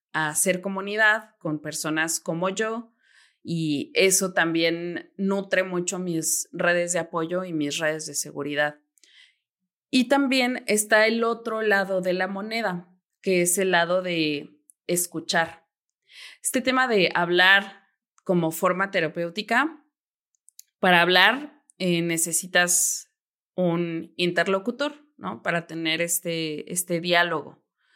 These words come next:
Yo elijo ponerlo allá afuera y entonces mis interlocutores se convierte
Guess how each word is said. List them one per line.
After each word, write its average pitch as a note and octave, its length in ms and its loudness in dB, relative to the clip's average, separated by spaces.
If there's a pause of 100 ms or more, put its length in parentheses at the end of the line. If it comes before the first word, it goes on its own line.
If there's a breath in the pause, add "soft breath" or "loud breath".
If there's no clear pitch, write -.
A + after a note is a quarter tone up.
(380 soft breath)
Yo G3+ 200 2
elijo G#3 420 2
ponerlo E3+ 380 2
allá F#3+ 140 2
afuera G#3+ 440 2
y G3 100 -2
entonces E3 640 -2
mis D#3 440 -4
interlocutores D#3+ 880 -2
se D#3+ 100 -6
convierte D#3+ 800 -6